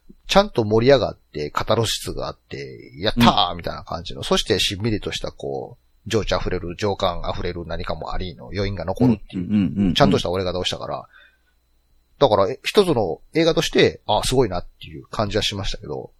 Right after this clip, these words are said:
Speaker 1: ただ残念ながら、それは一作、
Speaker 2: うん。
Speaker 1: 二作目を見てないと味わえない何かでもあるから、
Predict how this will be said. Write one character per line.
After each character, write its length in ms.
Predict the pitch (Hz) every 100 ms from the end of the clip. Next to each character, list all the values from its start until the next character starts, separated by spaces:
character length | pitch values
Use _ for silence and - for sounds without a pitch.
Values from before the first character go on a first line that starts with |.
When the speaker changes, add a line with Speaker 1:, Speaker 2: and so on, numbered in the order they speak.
| -
Speaker 1:
た 100 | 139
だ 80 | 139
残 200 | 196 277
念 140 | 262
な 100 | 247
が 100 | 110
ら、 280 | 87 82 -
そ 140 | - 160
れ 60 |
は 180 | 165 113
一 80 | 185
作、 260 | - 285
Speaker 2:
う 20 | 131
ん。 40 |
Speaker 1:
二 40 |
作 180 | 135 147
目 100 | 143
を 60 | 127
見 100 | 135
て 100 | 165
な 120 | 98
い 60 | -
と 280 | 98 -
味 160 | 151 170
わ 100 | 185
え 80 | -
な 80 | 139
い 40 |
何 180 | 101 113
か 100 | 120
で 100 | 104
も 80 | 87
あ 40 |
る 60 | 87
か 120 | -
ら、 200 | 80 73